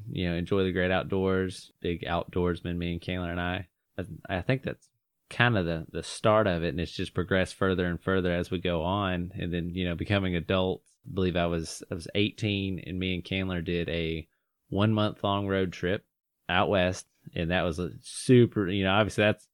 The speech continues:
kind of a pivotal point in your life anyways, being eighteen. Did a whole one month long road trip all the way out to California, you know, all through the West, and just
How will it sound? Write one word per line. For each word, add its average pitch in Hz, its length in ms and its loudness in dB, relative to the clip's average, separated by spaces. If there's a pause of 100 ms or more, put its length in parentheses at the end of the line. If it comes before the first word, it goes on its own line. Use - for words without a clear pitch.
(260)
kind 131 160 6
of 98 80 2
a 90 60 2
pivotal 107 340 4
point 104 320 0
in 101 140 2
your 92 120 2
life 95 260 2
anyways, 95 320 2
being 90 180 0
eighteen. 90 520 -2 (460)
Did 98 160 2
a 85 60 4
whole 104 420 4
one 139 200 6
month 139 220 2
long 131 200 2
road 120 220 4
trip 113 360 2 (220)
all 107 220 6
the 113 80 4
way 107 120 6
out 110 240 4
to 120 80 -14
California, 104 880 2 (120)
you 95 140 -2
know, 87 280 -2
all 101 160 2
through 104 200 2
the 101 80 0
West, 92 380 2 (520)
and 85 360 2
just 113 280 4